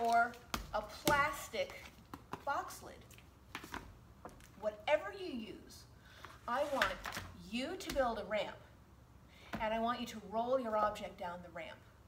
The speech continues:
How can you change the ramp to make it go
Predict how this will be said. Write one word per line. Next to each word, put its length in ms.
How 240
can 180
you 80
change 380
the 60
ramp 260
to 120
make 180
it 80
go 140